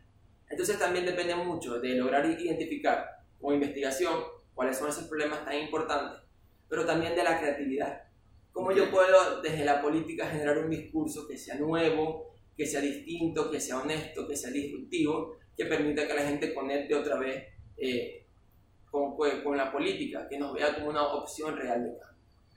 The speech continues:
Speaker 1: Entonces ese es el reto hoy de las campañas, que los políticos tengan un mensaje que sea convincente, que sea honesto, que sea propositivo,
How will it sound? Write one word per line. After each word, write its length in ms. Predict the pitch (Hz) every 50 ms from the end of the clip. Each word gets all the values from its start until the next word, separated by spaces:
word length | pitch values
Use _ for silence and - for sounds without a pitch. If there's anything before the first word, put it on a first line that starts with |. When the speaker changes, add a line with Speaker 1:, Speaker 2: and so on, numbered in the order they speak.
| - - -
Speaker 1:
Entonces 340 | - - 160 156 180 175 175 -
ese 240 | 185 185 - - 185
es 60 | 170
el 60 | 160 160
reto 240 | 160 160 160 156 156
hoy 80 | 165 165
de 60 | 165
las 100 | 170 -
campañas, 480 | - 135 135 - 139 135 135 131 - - - -
que 80 | - 135
los 120 | 131 -
políticos 760 | - 143 147 165 165 - - - - 104 - - - - - - _ _ - - - -
tengan 260 | - 156 165 165 175 180
un 60 | 180
mensaje 380 | 170 165 165 170 165 165 160 160
que 80 | 160
sea 180 | 151 156 147 -
convincente, 720 | 156 147 147 147 143 - - 170 160 160 160 160 160 -
que 100 | - -
sea 200 | - 123 123 127
honesto, 480 | 135 151 156 151 151 - - 143 143 -
que 80 | - -
sea 220 | - 120 117 -
propositivo, 840 | 156 151 - - - - - - - - - 339 - - - - -